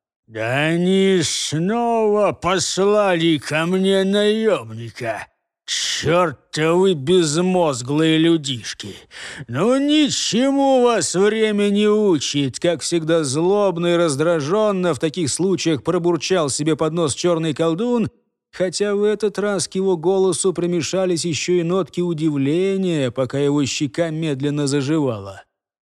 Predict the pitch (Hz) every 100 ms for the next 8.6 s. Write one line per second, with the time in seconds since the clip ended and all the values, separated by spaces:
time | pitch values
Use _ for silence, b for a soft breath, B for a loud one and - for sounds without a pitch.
0 | _ - 117 143 165 - 170 - 160 165
1 | 165 139 123 170 165 160 160 - 175 135
2 | 170 165 160 - - 175 165 147 190 180
3 | 135 170 151 113 123 165 - 196 247 247
4 | 220 131 - _ _ 202 202 - 220 247
5 | 233 175 156 143 156 165 180 185 196 147
6 | 143 143 151 139 156 131 202 202 196 190
7 | 175 185 - 185 170 160 160 139 165 175
8 | 147 104 - 110 104 98